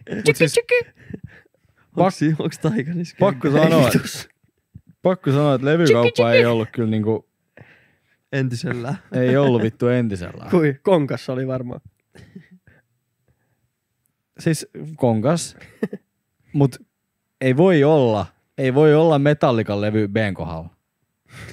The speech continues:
Speaker 1: Mi-,
Speaker 2: <laughs>
Speaker 1: ei voi olla. Eikä voi olla, jos lukee Fleetwood Mac, niin ei voi olla siinä jonkun vitu Outcastin levy.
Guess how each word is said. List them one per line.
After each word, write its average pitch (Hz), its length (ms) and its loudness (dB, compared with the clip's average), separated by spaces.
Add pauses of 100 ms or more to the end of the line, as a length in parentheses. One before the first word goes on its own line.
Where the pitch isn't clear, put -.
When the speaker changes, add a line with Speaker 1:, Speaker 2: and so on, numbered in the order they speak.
(340)
Speaker 1:
Mi-, 147 540 2
Speaker 2:
<laughs> 127 120 -4
Speaker 1:
ei 131 100 -2
voi 160 200 4
olla. 123 400 0 (1300)
Eikä 147 280 2
voi 175 220 4
olla, 170 220 4
jos 143 200 2
lukee 170 380 2
Fleetwood 120 640 -2
Mac, 110 340 -6 (1500)
niin 139 180 4
ei 151 160 4
voi 147 220 6
olla 131 300 2
siinä 113 240 -4
jonkun 110 240 -4
vitu 110 200 -2
Outcastin 95 680 -4
levy. 85 260 -8